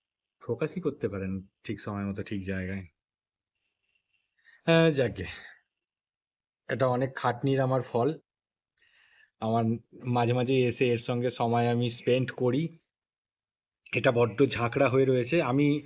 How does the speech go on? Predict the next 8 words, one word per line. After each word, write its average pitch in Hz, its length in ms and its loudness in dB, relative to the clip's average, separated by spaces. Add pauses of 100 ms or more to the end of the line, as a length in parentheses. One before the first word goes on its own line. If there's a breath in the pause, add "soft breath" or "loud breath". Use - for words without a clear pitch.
(320 loud breath)
এটাকে 143 340 2 (140)
তৈরি 156 240 6
করব, 165 280 4 (300)
এটাকে 139 300 0
আমি 147 140 0
এখন 160 180 0
বাড়তে 123 340 0
দিয়েছি। 107 320 -2